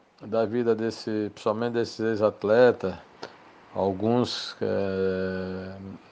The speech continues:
necessitando de apoio, é, de assistência médica, é, e, e, e, e, é, é, é bolsa, né, bolsa de estudo,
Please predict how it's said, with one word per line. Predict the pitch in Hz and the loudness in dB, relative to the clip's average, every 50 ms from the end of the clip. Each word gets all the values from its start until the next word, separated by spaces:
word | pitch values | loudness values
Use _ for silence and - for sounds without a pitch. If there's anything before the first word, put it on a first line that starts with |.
| - - | -10 -6
necessitando | 98 98 95 - - 113 101 - - 95 - - 107 110 117 117 113 104 98 95 | -4 -4 0 2 4 4 4 4 0 -2 2 6 8 8 8 8 6 4 2 0
de | 82 90 92 95 95 95 92 92 92 92 90 95 | 0 0 0 0 0 0 0 0 -2 -2 -2 -2
apoio, | 95 - - - 107 110 117 117 117 113 110 107 98 95 87 - - - - - - - - - - - - - | -2 -4 2 6 8 10 12 12 12 12 10 10 6 2 -2 -4 -10 -20 -20 -20 -20 -20 -20 -20 -20 -20 -14 -8
é, | - 98 95 95 95 95 95 95 95 92 92 95 95 92 90 92 92 - 95 95 92 | -4 -2 -2 -2 -2 -2 -2 -2 -2 -2 -2 -4 -4 -4 -6 -6 -8 -10 -10 -12 -4
de | 92 101 | 2 4
assistência | 107 104 - - - - - 107 104 98 - - 98 | 4 4 4 0 -6 -2 0 2 2 2 2 0 0
médica, | 92 92 98 104 110 113 110 107 95 87 - - - 98 92 92 92 92 90 87 - - - - - - - - - - - - | 0 2 4 6 6 6 6 4 2 0 -6 -6 -4 -4 -2 -2 -4 -6 -6 -8 -12 -18 -20 -20 -20 -20 -20 -20 -20 -18 -10 -4
é, | 92 92 92 95 95 95 95 92 92 92 92 92 92 95 92 92 92 95 95 - - - - - - - - - - - - - - - - - - - - - - - - - - - - - - - - - - - - - - - - - - - - - - - | -2 0 2 2 2 2 2 2 0 0 0 -2 -2 -2 -4 -4 -6 -10 -12 -14 -18 -20 -20 -20 -20 -20 -20 -20 -20 -20 -20 -20 -20 -20 -20 -20 -20 -20 -20 -20 -20 -20 -20 -20 -20 -20 -20 -20 -20 -20 -20 -20 -20 -20 -20 -20 -20 -20 -20 -20 -20 -20 -20 -12 -4 2
e, | 247 | 4
e, | 247 | 6
e, | 269 269 247 220 202 180 175 147 151 139 139 151 147 139 143 151 151 139 131 139 131 - - | 6 8 8 8 8 8 6 6 4 4 2 2 2 2 2 2 2 4 4 2 2 2 4
e, | 127 | 6
é, | 123 120 117 120 120 120 117 - 127 | 6 6 6 6 6 6 6 6 4
é, | |
é | 113 | 2
bolsa, | 95 95 101 117 127 139 147 151 135 - - - 101 98 | 4 8 12 12 12 12 12 12 12 10 6 4 4 4
né, | 101 107 120 135 | 4 4 2 2
bolsa | 123 107 107 110 107 - - 104 | 2 2 0 0 0 -2 -6 -6
de | 98 95 | -6 -6
estudo, | 90 - - - - 107 113 120 123 120 113 107 98 95 95 92 | -8 -10 -10 -6 -2 0 0 2 2 2 2 0 -2 -4 -6 -8